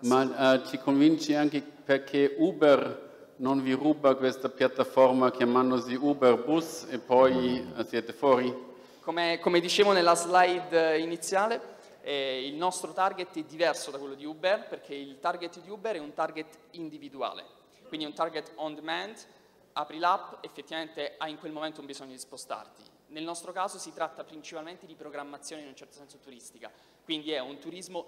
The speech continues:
Speaker 2: di gruppo, il gruppo in genere si muove in modo programmato, quindi abbiamo anche una prenotazione che non è on demand come Uber,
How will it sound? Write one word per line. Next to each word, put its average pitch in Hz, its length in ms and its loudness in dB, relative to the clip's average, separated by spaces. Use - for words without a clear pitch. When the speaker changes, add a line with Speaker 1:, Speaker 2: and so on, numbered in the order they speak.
Speaker 2:
di 175 120 -20
gruppo, 170 600 -2
il 160 100 -16
gruppo 175 280 -8
in 160 100 -12
genere 160 300 -10
si 156 120 -12
muove 147 460 -8
in 147 120 -20
modo 151 200 -10
programmato, 143 640 -10
quindi 139 240 -16
abbiamo 135 240 -12
anche 147 160 -14
una 139 120 -12
prenotazione 135 480 -14
che 127 80 -20
non 131 100 -16
è 139 120 -10
on 117 140 -16
demand 120 420 -14
come 123 180 -16
Uber, 120 500 -10